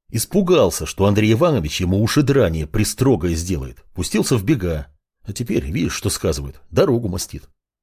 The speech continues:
Пусть придёт, покается, повинную голову меч не сечёт.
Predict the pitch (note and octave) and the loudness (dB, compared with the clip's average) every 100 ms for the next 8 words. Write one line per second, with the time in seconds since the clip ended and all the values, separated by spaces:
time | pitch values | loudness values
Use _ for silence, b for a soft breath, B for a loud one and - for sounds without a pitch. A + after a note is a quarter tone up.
0 | _ G2 C#3 - - G2+ D2 F2+ C3 - | _ -2 -2 -2 -2 -2 -2 0 0 0
1 | - - G2 G#2+ A#2+ - D2+ - _ - | -2 -2 2 0 0 -4 -10 -16 _ -6
2 | E2+ F#3+ F3+ A#2+ D#3 C#3 F2+ F2 D#3 - | 0 2 4 2 2 2 2 2 2 2
3 | F#2+ C#3+ D#3 B2 - | -2 -2 -2 -2 -4